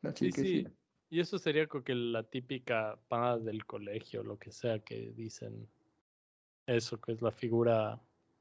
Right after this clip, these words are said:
Speaker 2: de una mujer mayor. Pero cuando te pones a pensar, o sea, en la serie sí es full,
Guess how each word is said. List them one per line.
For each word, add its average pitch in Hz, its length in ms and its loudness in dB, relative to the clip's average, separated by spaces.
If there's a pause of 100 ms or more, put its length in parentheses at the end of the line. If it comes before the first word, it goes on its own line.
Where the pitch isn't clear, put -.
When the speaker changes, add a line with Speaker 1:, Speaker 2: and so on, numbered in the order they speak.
(720)
Speaker 2:
de 120 60 6
una 120 180 10
mujer 113 400 4
mayor. 110 540 6 (500)
Pero 123 560 12 (480)
cuando 135 200 8
te 131 80 10
pones 170 260 12
a 156 120 10
pensar, 120 380 8
o 123 60 10
sea, 131 120 2
en 127 60 6
la 113 100 8
serie 127 360 8
sí 127 160 6
es 120 120 8
full, 127 520 12